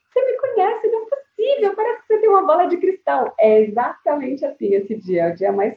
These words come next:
punk. <laughs> Depois vem um dia de comparações diretas, que é um dia que as pessoas gostam muito, porque assim, a gente pega, por exemplo,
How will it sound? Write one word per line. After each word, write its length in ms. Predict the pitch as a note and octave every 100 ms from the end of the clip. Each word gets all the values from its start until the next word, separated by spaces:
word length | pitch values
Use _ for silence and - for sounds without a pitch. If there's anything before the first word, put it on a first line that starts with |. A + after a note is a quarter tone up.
| _ -
punk. 520 | G3+ F#3+ F#3+ - -
<laughs> 1300 | D4+ D#4 - - - - - - C5 A4+ A4 _ -
Depois 380 | B3 B3+ C4 B3+
vem 120 | C4
um 80 | A3
dia 160 | B3+
de 120 | A3+
comparações 680 | - A#3 A#3+ A#3 A#3 A#3 A3
diretas, 680 | G#3 G3+ G3 G3+ G3+ G3+ G3+
que 80 | -
é 60 | G3
um 140 | G3
dia 280 | F#3+ G#3 G#3
que 220 | - G#3 G3
as 180 | F#3+ -
pessoas 320 | G3 G3+ G3+
gostam 340 | G3+ G#3 A#3 G#3
muito, 520 | G3 B3 B3 - -
porque 240 | G#3+ G#3+ A3
assim, 480 | A3 A3+ G3+ F#3 F3+ _ _ _ _ _ _ _ -
a 80 | F#3+
gente 240 | G3 A3
pega, 580 | A3+ G3+ G3+ G3 F3+ - _ _ _ -
por 100 | A3
exemplo, 800 | G3+ F#3+ F3 F3 F3+ E3+ E3